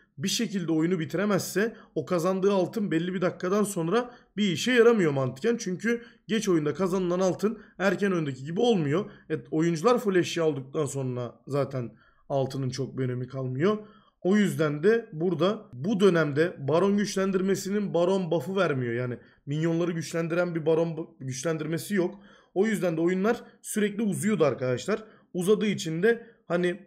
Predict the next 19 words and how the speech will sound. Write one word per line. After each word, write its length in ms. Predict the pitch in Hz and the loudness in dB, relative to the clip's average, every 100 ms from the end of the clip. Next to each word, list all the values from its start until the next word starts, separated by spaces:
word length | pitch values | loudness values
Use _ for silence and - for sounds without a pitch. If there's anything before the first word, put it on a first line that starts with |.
| _ | _
hata 540 | - 220 220 190 202 | 0 0 2 2 2
bir 60 | 208 | 0
şekilde 440 | 208 165 156 170 | -2 -4 -4 -6
takımlar 360 | 185 160 170 202 | -4 -4 -2 0
yapıyordu. 320 | 175 156 156 | 0 0 -4
O 140 | 165 147 | -2 0
dönemler 400 | 165 170 170 165 | 0 0 0 0
hani 240 | 165 160 | 0 -2
League 180 | 160 156 | -4 -4
of 140 | 139 | -2
Legends 280 | 165 160 - | -4 -4 -4
da 80 | 147 | -6
çok 260 | 143 117 | -6 -6
bilinmiyor. 500 | 135 143 135 117 113 | -4 -2 -2 -4 -6
Sonuçta 400 | - 131 127 127 | -6 -10 -10 -6
daha 160 | 135 135 | 0 2
yeni 300 | 131 143 135 | 2 0 -4
bir 80 | 120 | -6
oyun. 380 | 110 107 120 | -6 -8 -10